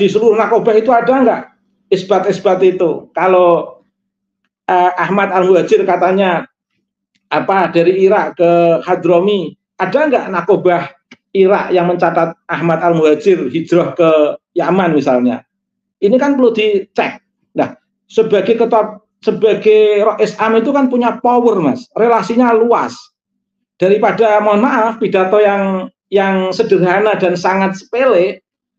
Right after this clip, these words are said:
yang malah membingungkan warganya, yang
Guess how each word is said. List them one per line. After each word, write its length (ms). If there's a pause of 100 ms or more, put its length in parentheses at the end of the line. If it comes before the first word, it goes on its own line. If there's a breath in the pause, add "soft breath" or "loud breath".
(180)
yang 320
malah 240
membingungkan 640
warganya, 800 (320)
yang 160